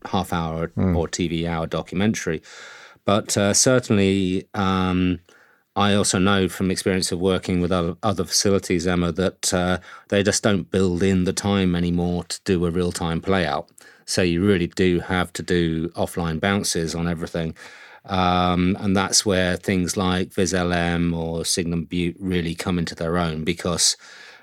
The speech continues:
Speaker 1: um, you know, you don't have to go back and play it all out again to get the, a, a valid loudness reading on it.
Speaker 2: Yeah.
Speaker 1: Um, but that's also why, I mean,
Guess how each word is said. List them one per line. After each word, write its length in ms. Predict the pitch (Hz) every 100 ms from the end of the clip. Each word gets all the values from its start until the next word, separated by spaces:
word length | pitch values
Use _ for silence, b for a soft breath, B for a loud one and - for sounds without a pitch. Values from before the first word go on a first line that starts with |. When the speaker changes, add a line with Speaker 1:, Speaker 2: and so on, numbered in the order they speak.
| B
Speaker 1:
um, 760 | 85 85 85 82 82 80 80 -
you 140 | - 82
know, 120 | 82 - - -
you 140 | 95
don't 280 | 92 85 -
have 260 | 85 85 -
to 420 | - 82 82 80 - _ _
go 180 | - 85
back 280 | - 78 85
and 120 | 80
play 200 | 92 82
it 80 | -
all 200 | 85 85
out 220 | 82 85
again 320 | 80 82 82
to 160 | 80 80
get 320 | 85 85 -
the, 300 | 87 82 -
a, 160 | 98 82 -
a 80 |
valid 400 | 92 85 85 80 -
loudness 480 | 95 101 95 85 80
reading 300 | 87 82 80
on 140 | 80 80
it. 80 |
Speaker 2:
Yeah. 140 | 92 80 B B B B
Speaker 1:
Um, 640 | 98 98 95 98 98 92 B B B
but 80 | 113
that's 260 | 123 -
also 460 | 120 117 - 101 98
why, 480 | 95 101 98 92 101
I 60 | 107
mean, 300 | 104 101